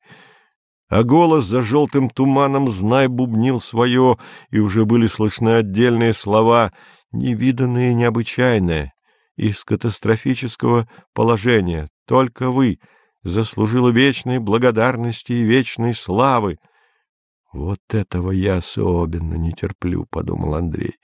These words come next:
«Особенно я ненавижу, когда вечностями швыряются. Братья навек, вечная дружба, навеки вместе, вечная слава.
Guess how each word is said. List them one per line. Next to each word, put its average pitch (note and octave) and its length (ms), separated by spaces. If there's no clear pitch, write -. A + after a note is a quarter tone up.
«Особенно F#2+ 720
я G#2 140
ненавижу, G#2 540
когда G2 300
вечностями E2+ 880
швыряются. F2 800
Братья - 560
навек, A2+ 440
вечная C2+ 520
дружба, F2+ 420
навеки E2+ 400
вместе, - 480
вечная D#3+ 460
слава. - 400